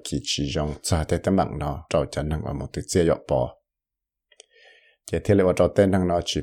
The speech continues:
bỏ cái yếu mù, họ kế ba chỗ là sẽ làm cho cho lăng từ. Thế là dễ cho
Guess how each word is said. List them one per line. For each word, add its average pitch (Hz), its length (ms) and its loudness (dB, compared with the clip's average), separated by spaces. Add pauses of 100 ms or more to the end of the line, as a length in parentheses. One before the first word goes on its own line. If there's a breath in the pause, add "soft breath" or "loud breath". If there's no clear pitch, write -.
bỏ 69 180 0
cái 104 160 8
yếu 98 100 6
mù, 78 280 0 (100)
họ 80 160 0 (100)
kế 80 220 0
ba 98 220 4
chỗ 80 120 2
là 73 140 -2
sẽ - 140 0
làm 90 220 2
cho 85 80 0
cho 82 140 -2
lăng 85 260 -2
từ. 87 100 2 (720)
Thế 104 100 0
là 92 100 4
dễ 87 200 4
cho 104 100 0